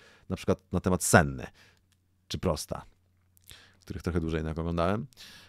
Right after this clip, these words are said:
e, no i o których wiadomo o wiele więcej, czy na temat współczesnych kierowców, więc po prostu uważam, że, no, Mansell nie jest, nigdy bym go nie podawał na liście najlepszych kierowców w historii.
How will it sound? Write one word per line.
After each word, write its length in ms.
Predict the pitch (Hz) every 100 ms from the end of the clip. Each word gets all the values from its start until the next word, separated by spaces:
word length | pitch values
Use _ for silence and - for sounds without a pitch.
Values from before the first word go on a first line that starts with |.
| _
e, 800 | 156 - - 104 101 101 104 101 101
no 140 | 92
i 200 | 87 90
o 160 | 101 87
których 240 | - 87
wiadomo 280 | 87 85 85
o 40 |
wiele 160 | 85 80
więcej, 460 | 87 85 98 98 104 - _ _ _ - 147 - -
czy 240 | - 90
na 120 | 92
temat 200 | 90 95
współczesnych 440 | - - 117 95 90
kierowców, 400 | 90 82 - -
więc 200 | 87 82
po 120 | -
prostu 440 | - 92 - 95 104
uważam, 360 | 123 117 110
że, 160 | 104 104
no, 140 | 113
Mansell 280 | 123 117 117
nie 80 | 113
jest, 220 | 101 -
nigdy 420 | 110 110 113 104
bym 280 | 101 95 90
go 100 | 92
nie 100 | 92
podawał 260 | 95 95 90
na 80 | 87
liście 200 | - 92
najlepszych 280 | 87 -
kierowców 300 | 87 87 -
w 20 | -
historii. 400 | - 95 104